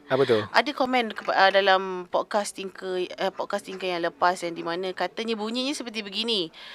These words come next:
Speaker 2: Um, this person, dia cakap interesting topic because last time we talk about, uh, sex education sikit, kan?
Speaker 1: Dekat mana, eh?
Speaker 2: Last one, last one.
Speaker 1: Oh, last week. Aha, sikit lah, sentuh
Speaker 2: Sikit
Speaker 1: sikit.
Speaker 2: dan
Speaker 1: Sex
Speaker 2: sebagainya.
Speaker 1: education, kita sentuh ke? Kita akan cakap
Speaker 2: Ada,
Speaker 1: pasal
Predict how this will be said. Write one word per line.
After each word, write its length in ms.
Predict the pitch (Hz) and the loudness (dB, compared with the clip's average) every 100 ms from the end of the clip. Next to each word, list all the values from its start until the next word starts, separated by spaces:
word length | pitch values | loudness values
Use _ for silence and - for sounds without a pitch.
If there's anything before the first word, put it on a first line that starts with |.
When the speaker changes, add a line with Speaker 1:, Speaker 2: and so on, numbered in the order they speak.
| - - | -18 -8
Speaker 2:
Um, 720 | - 190 185 180 175 175 170 - | 2 6 8 6 4 0 -6 -8
this 160 | 185 202 | -8 -10
person, 540 | 208 208 214 180 170 170 - - - | -10 -6 -2 -2 -2 -10 -18 -20 -16
dia 520 | 180 196 196 190 190 | -4 2 4 4 4
cakap 320 | 185 202 196 | 0 -6 -4
interesting 480 | 180 185 185 - 180 | -4 -2 -4 -4 -4
topic 400 | 175 185 170 143 | -4 -4 -4 -8
because 320 | 120 175 175 | -6 -6 -4
last 320 | 170 165 180 175 | 0 -2 0 -2
time 160 | 170 | -4
we 160 | 165 170 | -6 -6
talk 240 | 165 127 - | -4 -4 -6
about, 400 | - 110 87 - _ - | -4 -4 -4 -8 _ -8
uh, 160 | 160 | -6
sex 240 | - - 180 | -8 -10 -8
education 640 | 185 185 214 302 320 330 | -8 -8 -8 -6 -6 -8
sikit, 640 | - 285 - 370 370 320 - _ - | -10 -14 -8 -4 -4 -4 -8 _ -12
kan? 300 | - 285 160 | -6 -6 -6
Speaker 1:
Dekat 160 | 127 131 | -2 0
mana, 180 | 170 | 2
eh? 220 | 185 277 208 | 0 -2 -2
Speaker 2:
Last 240 | 247 269 | -2 -2
one, 240 | 262 202 | -4 -4
last 240 | 196 220 208 | -6 -8 -8
one. 160 | 180 | 6
Speaker 1:
Oh, 80 | 175 | 10
last 240 | 160 143 - | 10 8 4
week. 240 | 131 - - | -2 -2 -6
Aha, 400 | 120 120 113 - | -4 -2 -2 -2
sikit 320 | - 196 156 | -4 4 6
lah, 160 | 120 123 | 6 2
sentuh 160 | 160 | -2
Speaker 2:
Sikit 160 | 202 202 185 | -6 -6 -2
Speaker 1:
sikit. 100 | 180 | 0
Speaker 2:
dan 100 | - 180 | -2 0
Speaker 1:
Sex 80 | 180 | 6
Speaker 2:
sebagainya. 240 | 240 247 | 8 8
Speaker 1:
education, 260 | 339 415 214 | 6 6 4
kita 80 | 226 | 0
sentuh 260 | - 254 277 | 2 2 4
ke? 140 | 135 117 - | 4 0 -4
Kita 160 | 196 | -2
akan 100 | 233 | 0
cakap 140 | - 220 | 0 2
Speaker 2:
Ada, 80 | |
Speaker 1:
pasal 180 | 214 220 | 4 6